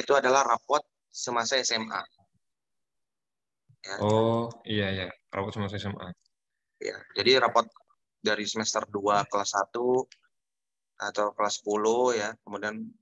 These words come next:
Speaker 1: semester dua kelas sebelas, kemudian semester dua kelas dua belas. Ya, itu nanti dijadikan satu. Bisa pakai dua ijazah nggak, Ustaz? Nggak bisa.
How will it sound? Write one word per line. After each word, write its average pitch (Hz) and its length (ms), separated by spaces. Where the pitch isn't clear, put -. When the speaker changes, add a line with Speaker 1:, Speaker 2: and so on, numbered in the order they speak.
Speaker 1:
semester 107 380
dua 107 240
kelas 110 260
sebelas, 123 400
kemudian 107 240
semester 107 400
dua 107 160
kelas - 560
dua 101 160
belas. 95 480
Ya, - 160
itu - 180
nanti 101 240
dijadikan 92 400
satu. - 300
Bisa 110 320
pakai 113 480
dua 107 160
ijazah 107 480
nggak, 104 160
Ustaz? 98 240
Nggak 92 140
bisa. 104 240